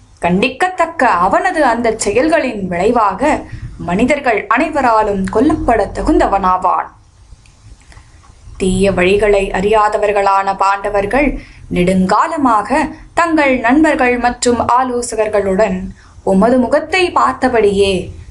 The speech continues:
தங்களுக்கு இழைக்கப்பட்ட தீங்குகளை பொறுத்து கொண்டு அவற்றை மன்னித்து காட்டில் வசித்தார்கள். யோக சக்தியின் துணை கொண்டு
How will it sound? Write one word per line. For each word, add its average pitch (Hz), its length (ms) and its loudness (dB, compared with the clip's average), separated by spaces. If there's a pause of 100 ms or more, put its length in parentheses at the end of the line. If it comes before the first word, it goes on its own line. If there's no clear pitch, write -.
(140)
தங்களுக்கு 247 640 2
இழைக்கப்பட்ட 214 720 0
தீங்குகளை 220 720 2
பொறுத்து 262 440 -2
கொண்டு 285 500 0 (260)
அவற்றை 226 540 0
மன்னித்து 202 640 0
காட்டில் 202 520 -4
வசித்தார்கள். 165 680 -6 (1120)
யோக 185 380 0
சக்தியின் 247 580 0
துணை 247 260 2
கொண்டு 247 540 2